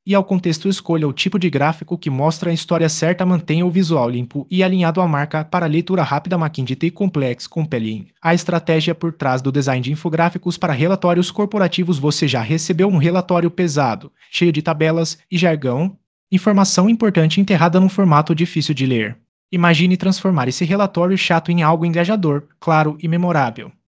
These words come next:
É aí que entram os infográficos estratégicos, uma ideia explorada em mais detalhes em H T T P S W W W ponto designer dali ponto com. A quinta e complex compelling de estratégia bem de infographic design for corporate reports duzentos mil quinhentos e oito,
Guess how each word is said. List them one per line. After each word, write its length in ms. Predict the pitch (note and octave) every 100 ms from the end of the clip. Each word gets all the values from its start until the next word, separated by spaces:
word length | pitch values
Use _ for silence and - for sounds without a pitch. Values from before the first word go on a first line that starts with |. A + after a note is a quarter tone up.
| _
É 80 | D3+
aí 140 | C3+
que 100 | D3+
entram 220 | F#3+ G#3 A3
os 100 | F3
infográficos 720 | F3 F#3 E3+ F#3 F#3 - C#3+
estratégicos, 920 | F3 - G3+ E3+ D3+ C#3+ - - - _ _
uma 160 | G#3 A#3
ideia 240 | F#3 G3+
explorada 460 | G3+ - F#3 F#3 G3
em 40 |
mais 300 | D3+ C3+ D3+
detalhes 580 | D3+ D#3 C#3 C3 B2+ E3
em 80 | E3+
H 200 | E3+ F3+
T 100 | F#3
T 140 | F3+
P 100 | F3+
S 180 | F3 G3
W 300 | F#3+ F#3 F#3+
W 260 | G3 G3
W 320 | F#3 E3+ F3 F3
ponto 300 | F3 F#3 F#3
designer 480 | E3+ E3 F#3+ G3
dali 300 | F3 E3 F3
ponto 320 | F3+ F3+ F#3 F#3+
com. 200 | G3 G3+
A 60 |
quinta 320 | G3 F3 F3
e 40 | F#3+
complex 500 | G#3 G3 D#3+ D#3+ -
compelling 460 | F3+ F3+ F#3 E3
de 120 | D#3+ E3+
estratégia 560 | E3 G3 F#3+ F3+ F3+
bem 180 | D#3 D3
de 100 | D#3+
infographic 600 | F#3 G3 G3 G3 G3 -
design 300 | F3 E3 F3+
for 180 | F#3 F3+
corporate 500 | F#3+ F3+ F#3 D3+ E3+
reports 440 | F3 E3+ D#3+ -
duzentos 500 | D#3+ D#3+ E3+ D#3+ C3
mil 180 | C3 E3+
quinhentos 540 | F3 G#3 F#3 E3 C3+
e 80 | D#3
oito, 320 | B2 A2 -